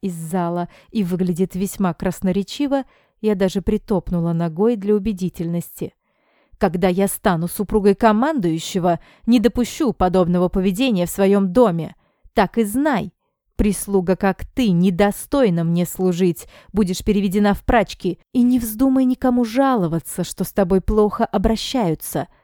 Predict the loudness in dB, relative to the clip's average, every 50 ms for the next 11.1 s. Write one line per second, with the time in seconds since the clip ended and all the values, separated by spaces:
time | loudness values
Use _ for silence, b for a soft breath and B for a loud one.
0 | _ _ _ _ _ 2 4 4 4 4 0 0 -2 -4 2 4 4 4 6 4
1 | 4 4 4 4 2 2 0 -2 -8 -2 0 0 0 0 0 0 2 2 2 2
2 | 2 0 0 0 0 0 2 2 2 4 4 2 2 2 -2 -2 -2 -2 0 0
3 | 0 0 b b b b b b 0 0 4 6 6 6 4 0 -8 _ _ _
4 | _ _ _ _ _ _ _ _ _ _ _ _ _ _ _ _ -12 -12 -8 -4
5 | -2 -2 -2 -2 -2 -2 -2 -2 -2 -4 -4 -4 -4 -4 -4 -4 -6 -4 -2 0
6 | 0 0 -2 -4 -6 -10 -6 -4 -2 -2 -4 -4 -8 -16 b b b b b b
7 | b -6 -6 -6 _ -2 -2 0 0 -2 0 -2 -2 -2 -2 -2 -2 0 0 0
8 | -2 -2 -4 -4 0 0 0 0 0 0 0 0 0 -2 -2 -2 -2 0 2 2
9 | 4 4 2 0 0 -4 b b b b b b 0 0 0 2 2 0 0 0
10 | 0 2 2 2 2 0 0 0 0 0 -2 -4 -4 -4 -4 -2 -2 0 0 0
11 | -2 -4